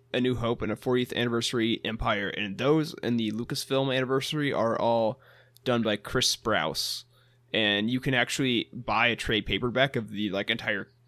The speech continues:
s-, selection of covers. So, like, I can buy, you can go buy a trade paperback of all forty A New Hope fortieth anniversary covers all together,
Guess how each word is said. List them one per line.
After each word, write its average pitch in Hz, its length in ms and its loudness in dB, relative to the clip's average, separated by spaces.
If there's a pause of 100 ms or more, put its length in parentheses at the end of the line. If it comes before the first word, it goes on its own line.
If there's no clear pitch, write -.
s-, - 360 -6
selection 117 540 -2
of 110 100 -8
covers. 85 380 -4
So, 110 120 0
like, 107 160 0
I 110 60 0
can 120 140 -2
buy, 107 240 2
you 104 60 -2
can 127 140 -4
go 123 120 0
buy 117 180 2
a 113 60 2
trade 117 220 -6
paperback 107 480 -6
of 110 100 -6
all 107 400 0 (440)
forty 120 720 0 (420)
A 117 80 2
New 120 200 4
Hope 117 340 -2
fortieth 120 320 0
anniversary 104 460 -2
covers 104 360 -2
all 98 300 -2
together, 82 540 -4